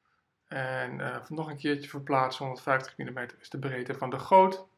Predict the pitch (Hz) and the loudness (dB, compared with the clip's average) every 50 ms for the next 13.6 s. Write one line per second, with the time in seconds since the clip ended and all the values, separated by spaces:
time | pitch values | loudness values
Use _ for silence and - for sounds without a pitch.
0 | _ _ _ _ _ _ _ _ _ _ _ _ _ _ _ - - _ _ _ | _ _ _ _ _ _ _ _ _ _ _ _ _ _ _ -20 -20 _ _ _
1 | - - - - - - - - - - _ _ _ _ - 180 147 135 135 139 | -20 -20 -20 -20 -20 -20 -20 -20 -20 -20 _ _ _ _ -10 -8 -6 -6 -4 -6
2 | 135 135 131 131 131 135 135 131 127 123 - - - - 131 135 143 143 143 143 | -6 -8 -10 -10 -8 -8 -8 -6 -8 -8 -12 -14 -14 -12 -8 -4 -2 -2 -2 -2
3 | 143 139 135 143 135 139 143 139 139 143 139 131 127 123 - - - - - - | -2 -2 -2 0 0 0 0 -2 -4 -2 -2 -2 -2 -4 -8 -12 -16 -18 -20 -20
4 | _ _ _ - - 135 127 123 120 - - _ - 120 127 - - - - - | _ _ _ -14 -10 -10 -10 -10 -12 -16 -18 _ -14 -14 -14 -14 -14 -16 -16 -14
5 | - 160 127 120 120 120 120 120 135 143 147 151 147 151 147 147 - - _ _ | -14 -14 -12 -10 -10 -8 -4 0 2 4 6 6 6 4 2 0 -6 -14 _ _
6 | _ _ _ _ _ _ _ _ _ _ _ _ _ _ _ _ _ - - _ | _ _ _ _ _ _ _ _ _ _ _ _ _ _ _ _ _ -20 -20 _
7 | _ - - - - - - - - - - - - 180 156 139 160 165 160 165 | _ -20 -18 -18 -18 -18 -18 -18 -20 -20 -20 -8 -4 0 6 8 8 8 8 6
8 | - 170 160 143 147 143 147 151 135 131 143 156 156 160 160 165 165 - - - | 6 6 6 6 4 2 0 -4 -2 2 6 8 8 10 8 8 4 2 -2 -14
9 | - _ _ _ _ _ _ _ - 139 156 156 139 139 - - 143 135 131 127 | -20 _ _ _ _ _ _ _ -4 0 2 2 2 0 -4 -10 -10 -6 -6 -6
10 | 123 123 139 135 135 - - - 131 143 151 147 - 160 151 160 175 180 185 - | -4 0 0 2 2 0 0 -2 0 0 0 2 2 2 4 6 6 6 6 4
11 | - - 175 165 165 165 160 165 165 165 - _ _ _ _ - - 147 143 151 | 6 10 10 10 10 10 8 6 4 0 -6 _ _ _ _ -14 -8 -6 -4 -4
12 | 147 139 - 156 147 143 147 147 143 - - - - - - - - 156 156 156 | -4 -6 -6 -4 -4 -2 -2 -4 -4 -6 -8 -14 -16 -16 -12 -4 0 0 0 2
13 | 156 - 147 143 143 139 139 139 - - - | 4 4 6 8 8 6 4 0 -6 -12 -14